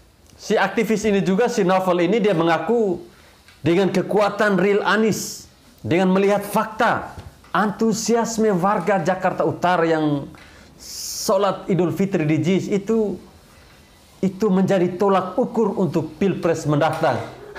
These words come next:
<laughs> Halo bro, buka mata dong. Ini hanya di Jakarta saja Anda sudah bilang bahwa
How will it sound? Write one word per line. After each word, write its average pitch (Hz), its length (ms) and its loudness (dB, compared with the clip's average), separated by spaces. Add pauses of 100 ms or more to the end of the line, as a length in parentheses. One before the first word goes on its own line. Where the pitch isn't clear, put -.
(100)
<laughs> - 1120 -2 (1400)
Halo 233 340 2
bro, 190 600 2
buka 233 400 0
mata 269 320 2
dong. 127 580 2 (920)
Ini 233 240 2
hanya 254 320 2
di 226 240 2
Jakarta 214 560 0
saja 202 320 0
Anda 214 160 2
sudah 202 480 2
bilang 196 320 2
bahwa 180 640 0